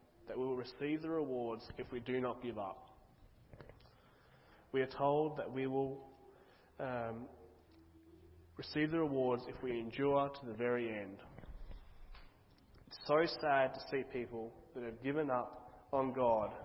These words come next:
out of a misunderstanding of this, or due to seeing the things of the world as more attractive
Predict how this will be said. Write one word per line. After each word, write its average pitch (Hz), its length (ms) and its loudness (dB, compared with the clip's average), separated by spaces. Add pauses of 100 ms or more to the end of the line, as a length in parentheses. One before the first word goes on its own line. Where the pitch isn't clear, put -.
(460)
out 127 120 4
of 123 60 0
a 123 60 0
misunderstanding 127 1200 -2 (1200)
of 123 220 2
this, 104 320 -4 (600)
or 131 120 2
due 135 240 2
to 147 100 0 (140)
seeing 139 260 2
the 131 60 -8 (120)
things 147 260 0
of 156 80 -6
the 156 100 0
world 117 480 2 (140)
as 120 120 -8
more 127 280 0
attractive 110 580 -4